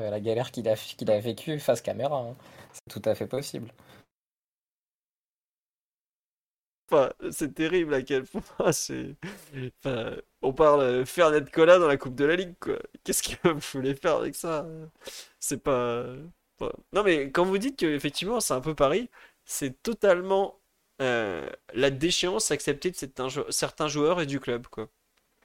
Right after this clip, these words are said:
Speaker 2: Parce que, comme je dis, il a, il a quand même été acheté cinquante millions d'euros. Qu'il y a des clubs qui font un investissement pareil,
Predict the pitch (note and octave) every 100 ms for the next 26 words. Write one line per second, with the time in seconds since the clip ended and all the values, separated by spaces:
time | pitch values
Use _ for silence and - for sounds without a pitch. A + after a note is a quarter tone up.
0 | _ _ - A#2+ - A2+ - - - -
1 | C3 D3 A#3 - B2 B2 - - B2 A#2+
2 | D3 C3 A#2+ A#2 - G3+ - - D3 F3
3 | F3 C3+ B2+ F3 F#3+ D3 _ - _ -
4 | C3+ B2+ A#2+ - G#3 D4+ - _ _ _
5 | _ _ _ - - F3+ D3+ C3+ D3 D#3+
6 | - D3 - C#3+ C3+ C3+ B2+ G#3 G#3